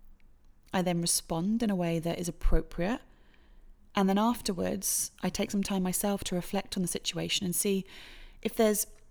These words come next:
anything that I need to do moving forward. Do I need to realign myself with my goals and my values?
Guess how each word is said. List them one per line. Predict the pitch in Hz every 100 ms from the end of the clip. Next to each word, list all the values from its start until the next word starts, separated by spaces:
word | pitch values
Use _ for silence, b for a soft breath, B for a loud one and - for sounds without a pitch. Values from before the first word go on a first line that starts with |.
| - -
anything | 220 254 247
that | 220 - - -
I | 180 214 220
need | 190 170
to | 175
do | - 175 165 - - - - - _ -
moving | 185 165 165
forward. | - - 208 - - - - - - - -
Do | 208 214
I | 233 233
need | 220 214
to | -
realign | 202 214 208 202 208
myself | 175 - 185 175
with | 196
my | 185 180
goals | 185 180 185
and |
my | 180 180
values? | 165 165 196 247 269 -